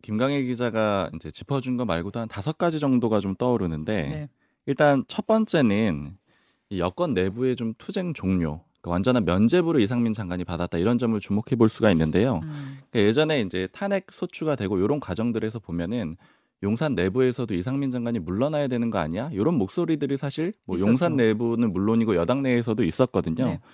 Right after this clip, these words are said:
Speaker 1: 근데 이번에 이제 만장일치로 나오다 보니까 이런 점들이 완전히 해소가 된 거예요. 그러니까 어제 이제 심판이 나오기 전부터 좀 국민의힘 모 관계자랑 이렇게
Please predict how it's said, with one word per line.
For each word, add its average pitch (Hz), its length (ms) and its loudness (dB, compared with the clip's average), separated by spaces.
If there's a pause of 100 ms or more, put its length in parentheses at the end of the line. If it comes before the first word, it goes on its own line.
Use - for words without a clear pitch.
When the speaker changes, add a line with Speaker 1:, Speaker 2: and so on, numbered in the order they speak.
(220)
Speaker 1:
근데 127 180 4
이번에 143 240 4
이제 104 120 4
만장일치로 147 760 0
나오다 98 320 0
보니까 110 260 -4
이런 117 240 2
점들이 120 260 4
완전히 95 360 2
해소가 180 320 0
된 85 180 0
거예요. 78 400 -2 (420)
그러니까 123 120 0
어제 151 300 4 (140)
이제 110 280 0
심판이 196 400 -2
나오기 110 320 4
전부터 123 680 -2 (320)
좀 117 100 -4
국민의힘 135 520 0
모 104 100 2
관계자랑 107 540 -2
이렇게 95 500 -4